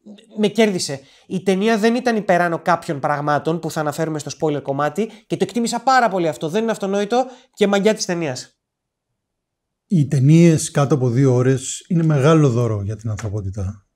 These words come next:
Speaker 2: Όχι γιατί βαριέσαι. Σας είπα ότι ήμουνα κολλημένος και ή-, ήθελα να δω τι θα γίνει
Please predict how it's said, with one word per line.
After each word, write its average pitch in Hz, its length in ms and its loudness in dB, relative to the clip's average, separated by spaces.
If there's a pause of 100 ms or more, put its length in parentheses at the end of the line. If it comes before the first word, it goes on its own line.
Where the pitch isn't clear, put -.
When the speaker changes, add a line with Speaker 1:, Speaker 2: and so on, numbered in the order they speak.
Speaker 2:
Όχι 196 280 0
γιατί 156 760 2 (680)
βαριέσαι. 127 640 0
Σας - 260 -2
είπα 202 180 2
ότι 151 200 2
ήμουνα 170 560 4
κολλημένος 160 720 4
και - 140 -2 (120)
ή-, 160 220 -2
ήθελα 156 760 2 (960)
να 151 180 4
δω 131 140 4
τι 170 80 -2
θα 160 140 -2
γίνει 165 540 4